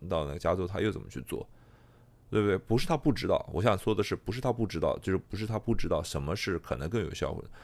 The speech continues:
可能是一些事情不是他可以决定的，就他必须选择。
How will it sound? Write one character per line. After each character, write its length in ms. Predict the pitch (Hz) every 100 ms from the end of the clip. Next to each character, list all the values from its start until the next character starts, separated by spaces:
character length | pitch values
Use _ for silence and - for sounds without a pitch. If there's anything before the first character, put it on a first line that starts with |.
| - -
可 140 | 76
能 120 | 95
是 320 | 123 98 80 - _ _ - -
一 80 | 90
些 160 | 110
事 160 | 110 98
情 100 | 85 -
不 80 | 73
是 120 | 98
他 160 | - 95
可 180 | -
以 60 | 73
决 140 | - -
定 200 | 82 76
的， 140 | - - - -
就 120 | -
他 120 | 107 120
必 160 | 131
须 200 | 110 104
选 380 | 101 - - 82
择。 220 | 76 64